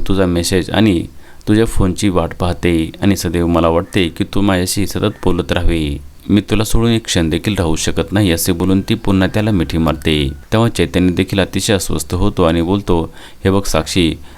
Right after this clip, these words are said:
मला काय होत आहे मला काही समजत नाही. मी सध्या एकदम ब्लँक झालो आहे.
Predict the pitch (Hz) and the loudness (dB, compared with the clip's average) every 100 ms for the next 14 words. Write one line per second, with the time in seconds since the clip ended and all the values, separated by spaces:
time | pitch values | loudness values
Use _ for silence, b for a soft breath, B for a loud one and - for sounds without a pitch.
0 | B 101 110 110 82 87 90 - 101 87 | B 0 2 0 -2 0 0 2 0 0
1 | 95 110 - 101 110 87 80 - 90 90 | 0 0 0 -2 0 -2 -2 -2 -2 0
2 | 87 - - 95 98 - 90 92 80 98 | -2 -2 -2 2 2 0 0 0 0 -2
3 | 117 87 80 82 92 82 82 87 78 | -2 0 -2 -2 0 0 0 0 -2